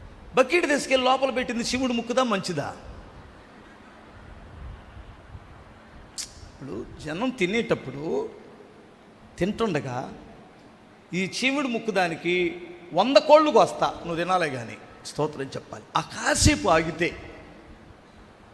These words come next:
ఎందుకంటే ఎవరైనా కొత్త వాళ్ళు వస్తారు, చూస్తారు, "అదిగో బకెట్లు దాచిపెట్టుకొని దున్నపోతులు తిన్నాడు తింటున్నారు" అని మిమ్మల్ని తిడతారు. ఈ పాస్టర్ గారులు కట్టుందే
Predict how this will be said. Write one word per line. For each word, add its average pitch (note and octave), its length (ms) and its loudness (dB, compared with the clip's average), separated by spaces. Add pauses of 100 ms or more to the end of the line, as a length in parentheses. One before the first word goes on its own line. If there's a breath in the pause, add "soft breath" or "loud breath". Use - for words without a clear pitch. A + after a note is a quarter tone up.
(200)
ఎందుకంటే C4+ 360 0
ఎవరైనా D4+ 340 6
కొత్త A3+ 300 2
వాళ్ళు A#3 180 8
వస్తారు, F3 480 2 (360)
చూస్తారు, D#3 600 0 (280)
"అదిగో D3 220 0
బకెట్లు E3+ 420 -4
దాచిపెట్టుకొని E3+ 580 -2
దున్నపోతులు F3 480 -6
తిన్నాడు D#3 280 -4
తింటున్నారు" C#3+ 440 -6 (300 loud breath)
అని E3+ 140 2
మిమ్మల్ని G3+ 360 2
తిడతారు. G#3+ 460 2 (220)
ఈ G#3+ 60 -4
పాస్టర్ A#3+ 440 0
గారులు B3+ 220 2
కట్టుందే F#3+ 800 -2